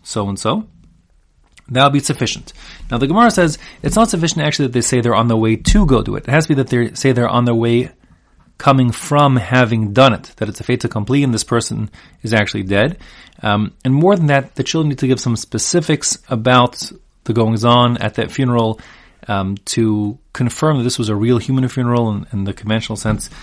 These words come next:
and because there's always the fear maybe the children, you know, had a, had a pet, they named the pet after the name of a living person, and now they're talking about the funeral for the pet, for example. So it had to be, um, enough to corroborate this really did happen according to the children and their, and their story.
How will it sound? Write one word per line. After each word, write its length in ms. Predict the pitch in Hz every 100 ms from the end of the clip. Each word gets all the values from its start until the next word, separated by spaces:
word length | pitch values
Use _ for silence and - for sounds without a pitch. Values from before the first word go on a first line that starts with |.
| - -
and 100 | 107
because 240 | 104 110
there's 100 | 101
always 160 | 104 101
the 80 | 101
fear 180 | 104
maybe 240 | 98 95 95
the 100 | 92
children, 380 | - 98 98 95
you 80 |
know, 120 | 92 90
had 160 | 95
a, 100 | 92 - -
had 120 | 101
a 60 |
pet, 360 | - - 104 - - - - -
they 60 | 107
named 140 | 104
the 60 | 95
pet 400 | - 110 101 - - _ _ -
after 220 | 95 -
the 60 | 95
name 180 | 101 92
of 100 | 87
a 40 |
living 220 | 92 92
person, 480 | 95 175 160 151 151 - - _ -
and 100 | 104
now 140 | 101
they're 80 | 95
talking 220 | - 104
about 120 | 92 90
the 80 | -
funeral 280 | 101 98
for 80 | 85
the 80 | -
pet, 280 | - 92 73
for 140 | -
example. 380 | 92 87 80 -
So 100 | -
it 60 | 113
had 120 | 110
to 60 |
be, 200 | - 104 - - -
um, 320 | - 101 98 - 113
enough 240 | 113 107
to 80 | -
corroborate 360 | 123 113 101
this 160 | - -
really 160 | 104 98
did 140 | 98
happen 280 | 120 120 110
according 240 | - 101
to 40 | -
the 60 |
children 320 | - 139 123
and 80 | 117
their, 100 | 98
and 100 | 95
their 80 | 98
story. 380 | - 135 127